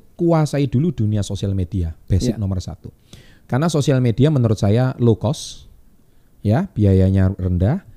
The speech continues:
Speaker 1: Kula-, pelajari skill membuat konten, dan pelajari bagaimana cara membuat iklan yang sederhana. Itu dulu. Jadi jangan terlalu agresif, karena semua bisnis ada karakteristiknya masing-masing. Saya nggak tahu yang bertanya ini bisnis apa, saya juga nggak tahu. Tapi minimal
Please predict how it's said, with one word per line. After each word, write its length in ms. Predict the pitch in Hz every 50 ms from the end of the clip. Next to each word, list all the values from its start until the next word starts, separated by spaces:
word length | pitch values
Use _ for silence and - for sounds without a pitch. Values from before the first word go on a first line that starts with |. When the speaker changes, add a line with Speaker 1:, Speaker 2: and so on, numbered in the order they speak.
| - - - - _ _ _ _
Speaker 1:
Kula-, 320 | _ - 147 143 143 143 - -
pelajari 480 | _ - 135 131 127 - - 117 135 160
skill 240 | - - - 156 151
membuat 320 | 143 135 120 101 101 -
konten, 480 | - 107 104 101 92 123 147 208 226 - - - - - - _ _ _ _ - - - - - _ _ _ _ -
dan 320 | - - 127 139 156 160
pelajari 400 | 143 143 120 113 - 110 110 135
bagaimana 500 | 127 - 101 - 110 98 101 98 107 117
cara 240 | 120 - 110 107 110
membuat 320 | 113 113 104 92 95 95
iklan 320 | - 104 - - 110 110 107
yang 220 | 107 104 101 101
sederhana. 480 | - - 90 - 92 90 85 85 82 -
Itu 300 | - 123 117 - - 139
dulu. 260 | - 107 95 87 82 - - _ _ - - - -
Jadi 300 | - - 151 139 - 214
jangan 320 | - - 123 113 117 120 120
terlalu 260 | 113 117 117 117 120
agresif, 600 | - 107 104 - 104 95 87 - - 87 - - 131
karena 240 | - - 113 131 165
semua 300 | - - 139 139 131 -
bisnis 320 | - 104 - - 143 -
ada 220 | - - - - 101
karakteristiknya 720 | - - 104 101 101 - - 101 98 - - 107 107 110
masing-masing. 480 | 107 101 95 107 101 95 87 - 92 90
Saya 160 | - 117 120
nggak 160 | 110 92 90
tahu 100 | 110 110
yang 80 | 113 110
bertanya 380 | 98 92 92 98 95 98 101
ini 80 | 107 120
bisnis 380 | - - - - - - 95 -
apa, 160 | 98 92 -
saya 160 | 110 107 104
juga 180 | 90 95 95 -
nggak 220 | - 85 - - -
tahu. 220 | - 57 113 127 - - _ _ _ _ _ _ _ -
Tapi 300 | - - 139 - 254 269
minimal 720 | 269 254 233 214 190 160 135 110 98 92 101 135 190 247